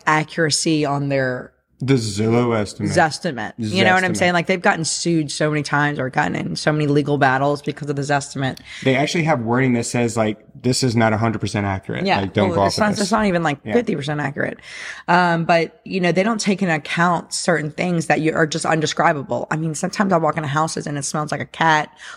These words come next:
Speaker 1: or a dog or
Speaker 2: Right.
Speaker 1: something disgusting. And I, I truly, yeah, I'm like, "That's why this house is not selling." It's
Speaker 2: Yeah.
Speaker 1: little things like that that only I think human beings can,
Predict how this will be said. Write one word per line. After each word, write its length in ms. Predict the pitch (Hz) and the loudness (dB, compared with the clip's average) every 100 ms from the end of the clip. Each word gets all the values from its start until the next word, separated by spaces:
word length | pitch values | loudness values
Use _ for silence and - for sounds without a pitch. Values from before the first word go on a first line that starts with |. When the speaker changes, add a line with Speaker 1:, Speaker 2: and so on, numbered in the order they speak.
| - | -10
Speaker 1:
or 120 | 147 147 | 0 2
a 60 | |
dog 420 | 143 151 151 147 | 4 4 4 2
or 20 | 107 | 0
Speaker 2:
Right. 160 | 101 | -2
Speaker 1:
something 280 | - 151 147 | -4 -4 -4
disgusting. 720 | 139 - 151 151 - 151 147 | -6 -2 0 0 0 -4 -4
And 160 | 143 139 | -2 -2
I, 120 | - - _ _ | -4 -10 _ _
I 120 | 151 | -2
truly, 800 | 147 - 185 175 160 156 143 135 - - - _ - | 0 -2 0 2 2 0 -2 -8 -14 -20 -20 _ -2
yeah, 140 | 156 - | -2 2
I'm 180 | 156 165 | 2 2
like, 160 | 156 | 0
"That's 240 | 139 156 165 | 2 2 2
why 80 | 151 | -2
this 140 | 147 | -2
house 220 | 165 131 | -2 -2
is 100 | 139 135 | -4 -12
not 180 | 95 | -12
selling." 460 | - 185 196 127 147 | -2 0 0 -4 -10
It's 100 | - | -4
Speaker 2:
Yeah. 160 | 117 185 | -2 0
Speaker 1:
little 240 | 196 196 | 0 0
things 260 | 185 170 165 | -2 -2 0
like 220 | 147 139 | -2 2
that 240 | 175 165 - | 2 2 0
that 140 | 156 | -2
only 320 | 160 156 160 | -2 -4 -2
I 120 | 143 151 | 0 0
think 220 | 151 143 | -2 -6
human 360 | - 160 151 | -2 -2 0
beings 260 | 135 147 139 | -2 -4 -6
can, 300 | - 135 131 | -8 -8 -8